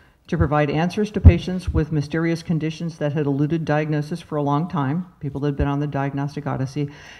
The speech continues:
and to advance biomedical research. If we could find out new things, new diseases, new genes, and we could understand how that, how they really worked in the body, we could probably apply those to more common diseases. So I'm gonna tell you about that.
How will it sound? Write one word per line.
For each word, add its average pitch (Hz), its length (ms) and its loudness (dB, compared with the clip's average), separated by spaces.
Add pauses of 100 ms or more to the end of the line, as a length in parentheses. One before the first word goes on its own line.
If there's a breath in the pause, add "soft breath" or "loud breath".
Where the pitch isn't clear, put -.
and 175 160 0
to 190 100 8
advance 196 380 2
biomedical 175 600 2
research. 147 500 -2
If 139 140 -4
we 160 120 -2
could 147 240 2
find 180 320 0
out 165 180 0
new 180 160 2
things, 143 500 0
new 160 140 0
diseases, 151 560 -2
new 156 140 -2
genes, 151 500 -2
and 135 100 -4
we 143 120 -2
could 156 140 0
understand 147 520 0
how 160 280 2
that, 143 460 0 (200 loud breath)
how 165 180 2
they 156 160 2
really 147 260 2
worked 160 340 0
in 147 80 2
the 139 60 2
body, 143 360 2
we 143 160 -2
could 139 180 -4
probably 170 460 0
apply 143 340 2
those 139 240 0
to 143 140 -8
more 135 140 -2
common 131 340 -2
diseases. 123 580 -10 (240 soft breath)
So - 120 -10
I'm 143 60 -2
gonna 135 140 -2
tell 139 140 -2
you 131 60 -2
about 135 240 -8
that. - 200 -12